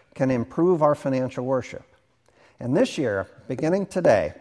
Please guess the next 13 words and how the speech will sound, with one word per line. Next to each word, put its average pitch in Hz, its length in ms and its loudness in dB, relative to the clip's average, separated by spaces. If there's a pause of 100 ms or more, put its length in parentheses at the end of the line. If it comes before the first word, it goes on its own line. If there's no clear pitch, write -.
(680)
we 131 120 2
are 139 120 4
launching 147 480 2
a 120 80 0
more 123 240 -2
organized 175 800 0
and 123 200 -6
timely 143 560 -2 (280)
stewardship 160 720 -2
as 127 200 0
financial 135 480 -2
worship 120 400 -4
campaign. 110 540 -6